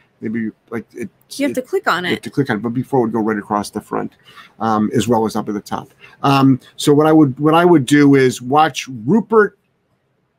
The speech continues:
Speaker 1: There's a video called Rupert's, uh, Collar Conditioning.
Speaker 2: It sounds like she's, when you use the marker word, she's just anticipating the reward. She throws her head back and stares at the treat pouch.
Speaker 1: Right. Just put it on and just go.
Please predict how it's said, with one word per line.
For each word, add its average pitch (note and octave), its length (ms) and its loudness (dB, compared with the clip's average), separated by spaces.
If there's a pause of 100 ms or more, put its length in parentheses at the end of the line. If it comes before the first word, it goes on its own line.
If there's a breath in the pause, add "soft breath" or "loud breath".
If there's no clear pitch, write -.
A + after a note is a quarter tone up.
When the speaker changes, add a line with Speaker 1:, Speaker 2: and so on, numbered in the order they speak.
(480)
Speaker 1:
There's B2 140 -8
a A#2+ 80 -4
video D3 320 -2
called C3 260 -4
Rupert's, F3+ 640 -2
uh, A#2 400 -2 (180)
Collar D#3+ 320 2
Conditioning. D3 480 -2
Speaker 2:
It - 40 -8
sounds A#4+ 200 -2
like F4 120 -4
she's, C#4+ 280 -6
when D4 280 -6
you C#4 100 -4
use D4+ 260 -2
the A3+ 100 -4
marker B3+ 420 -2
word, G#3 200 -2
she's A#3+ 160 -10
just C#4 140 -10
anticipating G#3+ 680 -4
the F#3+ 80 -6
reward. F#3 600 -2
She - 120 -16
throws C4 280 0
her A#3 60 -2
head C4 180 0
back G3+ 260 0
and G#3+ 80 -12
stares A#3 300 -2
at A3 120 -4
the - 60 -16
treat - 240 2
pouch. D4+ 500 0 (240)
Speaker 1:
Right. C#3 480 -2 (1600)
Just G#3+ 180 -4 (220)
put A#3+ 140 0
it F3+ 80 -2
on E3 220 2
and A#2+ 140 -2
just B2 180 -10
go. G2+ 320 -12